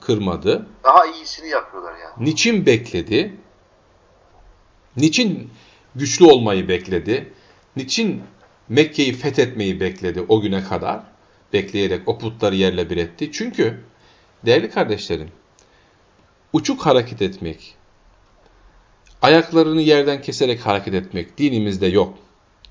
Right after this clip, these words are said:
Speaker 1: İstikrarlı olmak, muhkem olmak,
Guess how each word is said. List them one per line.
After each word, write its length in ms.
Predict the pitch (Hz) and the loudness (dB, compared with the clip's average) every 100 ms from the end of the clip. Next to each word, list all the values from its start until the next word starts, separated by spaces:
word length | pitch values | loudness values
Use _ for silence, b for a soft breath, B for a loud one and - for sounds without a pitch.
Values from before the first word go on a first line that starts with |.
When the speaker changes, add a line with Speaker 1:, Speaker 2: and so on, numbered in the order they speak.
| - _ _ _ _ _ _ - | -20 _ _ _ _ _ _ -10
Speaker 1:
İstikrarlı 640 | 127 - - 147 143 165 | -6 -8 2 4 6 6
olmak, 420 | 160 104 87 85 _ _ _ _ _ _ _ | 6 4 -4 -12 _ _ _ _ _ _ _
muhkem 500 | 120 117 120 156 175 | -2 -2 0 4 6
olmak, 420 | 156 107 85 82 | 6 2 -2 -12